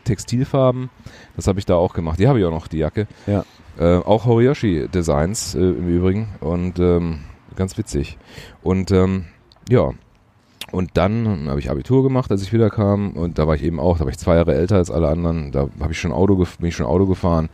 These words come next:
Speaker 2: Mhm.
Speaker 1: Und die sind immer noch mit dem Bus gekommen und so. Das war, das, das war halt anders, ne?
Speaker 2: Ja.
Speaker 1: Und, ähm,
Speaker 2: This dude from Germany.
Speaker 1: ja, eben.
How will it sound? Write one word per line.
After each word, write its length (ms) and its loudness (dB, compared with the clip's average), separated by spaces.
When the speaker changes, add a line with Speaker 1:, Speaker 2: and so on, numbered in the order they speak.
Speaker 2:
Mhm. 360 0
Speaker 1:
Und 100 -8
die 60 2
sind 80 0
immer 140 2
noch 60 0
mit 100 -2
dem 60 -4
Bus 200 0
gekommen 400 0
und 80 -2
so. 300 0
Das 180 0
war, 180 0
das, 200 -8
das 260 0
war 80 4
halt 100 4
anders, 360 -2
ne? 180 -2
Speaker 2:
Ja. 140 4
Speaker 1:
Und, 160 -4
ähm, 340 0
Speaker 2:
This 180 -4
dude 140 0
from 160 -2
Germany. 460 0
Speaker 1:
ja, 280 4
eben. 280 0